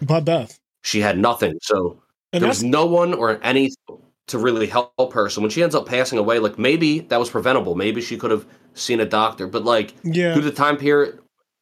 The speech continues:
Speaker 2: and due to the, the, the situation she was in, she never really had the opportunity to get that help.
Speaker 1: And that's why she was so clingy with the Mexican guy, her pen pal, quote unquote. Like, she immediately falls for this guy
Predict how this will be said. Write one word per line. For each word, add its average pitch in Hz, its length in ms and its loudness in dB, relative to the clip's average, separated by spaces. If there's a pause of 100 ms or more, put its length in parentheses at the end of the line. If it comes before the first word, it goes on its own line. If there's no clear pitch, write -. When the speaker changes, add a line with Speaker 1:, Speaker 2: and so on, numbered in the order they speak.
(100)
Speaker 2:
and 110 180 2
due 123 200 2
to 117 120 2
the, 110 140 4
the, 101 400 -2
the 107 100 -4
situation 113 600 0
she 120 140 -2
was 104 180 0
in, 107 160 2
she 98 300 -6
never 110 260 2
really 101 220 2
had 107 400 -2
the 98 100 0
opportunity 87 640 -2
to 87 160 -8
get 90 200 -6
that 85 120 -4
help. 78 320 -6
Speaker 1:
And 180 100 2
that's 240 200 0
why 247 380 2
she 196 160 -2
was 175 120 2
so 170 140 0
clingy 170 260 0
with 143 160 -2
the 131 80 -4
Mexican 147 380 -2
guy, 131 300 -2
her 135 120 -2
pen 156 260 0
pal, 120 320 -2
quote 127 200 -2
unquote. 120 400 -6 (440)
Like, 175 280 0
she 233 320 2
immediately 175 800 2 (180)
falls 170 300 2
for 160 80 -4
this 147 160 0
guy 127 400 -2